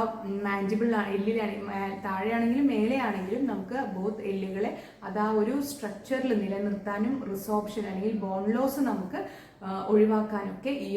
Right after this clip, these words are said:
ഒരു, ആ, ഇംപ്ലാന്റ് വളരെയധികം സഹായിക്കുന്നു. അതായത് നമ്മളൊരു റൂട്ട്, പല്ലിൻ്റെ വേര്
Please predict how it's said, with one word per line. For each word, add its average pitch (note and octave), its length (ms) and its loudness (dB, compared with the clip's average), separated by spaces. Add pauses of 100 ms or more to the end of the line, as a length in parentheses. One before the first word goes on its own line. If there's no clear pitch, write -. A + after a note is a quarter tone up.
ഒരു, - 100 -4 (1040)
ആ, - 20 4 (300)
ഇംപ്ലാന്റ് G#3 540 6
വളരെയധികം G#3 680 0
സഹായിക്കുന്നു. G#3 640 -2
അതായത് F#3 320 -4
നമ്മളൊരു A3 380 -2 (460)
റൂട്ട്, C4 340 6 (100)
പല്ലിൻ്റെ G#3+ 400 2 (120)
വേര് A#3 340 2